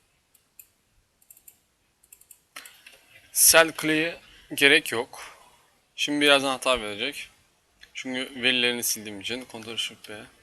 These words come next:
Load'da da hata versin. İki olacak, üç oldu, tamam. Şimdi bunun yerine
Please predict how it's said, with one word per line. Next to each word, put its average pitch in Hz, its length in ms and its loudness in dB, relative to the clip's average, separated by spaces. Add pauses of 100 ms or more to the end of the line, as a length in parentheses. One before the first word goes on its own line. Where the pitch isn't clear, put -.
(880)
Load'da 131 500 -2
da 110 240 -6 (960)
hata 101 320 -10
versin. 95 460 -10 (720)
İki - 200 -4
olacak, 101 340 -8 (120)
üç 117 220 -10
oldu, 101 240 -12
tamam. 101 380 -14 (960)
Şimdi 151 420 -2 (3500)
bunun 151 240 -2
yerine 151 540 0